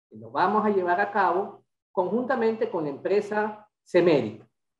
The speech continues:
hospital que ya está en construcción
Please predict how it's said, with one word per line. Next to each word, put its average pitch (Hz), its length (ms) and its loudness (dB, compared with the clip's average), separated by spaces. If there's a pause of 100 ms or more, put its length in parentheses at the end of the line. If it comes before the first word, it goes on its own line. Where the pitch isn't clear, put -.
hospital 165 600 2
que 131 160 -4
ya 175 200 2
está 233 340 -2
en 226 120 -2
construcción 220 960 -2